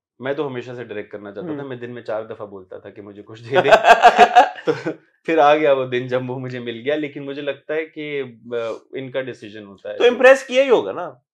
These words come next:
Speaker 2: आपने, कोई कुछ ऐसा कुछ काम किया होगा कि वो इम्प्रेस हुए होंगे, उन्होंने बोला होगा, "अच्छा,
Speaker 1: हाँ।
Speaker 2: चलो,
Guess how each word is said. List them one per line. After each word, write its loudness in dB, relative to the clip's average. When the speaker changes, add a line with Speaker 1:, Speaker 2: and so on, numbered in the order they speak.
Speaker 2:
आपने, 4
कोई -2
कुछ -4
ऐसा 4
कुछ -12
काम 6
किया 0
होगा 4
कि -4
वो 0
इम्प्रेस -2
हुए -2
होंगे, -6
उन्होंने -6
बोला 0
होगा, 2
"अच्छा, 0
Speaker 1:
हाँ। 2
Speaker 2:
चलो, 2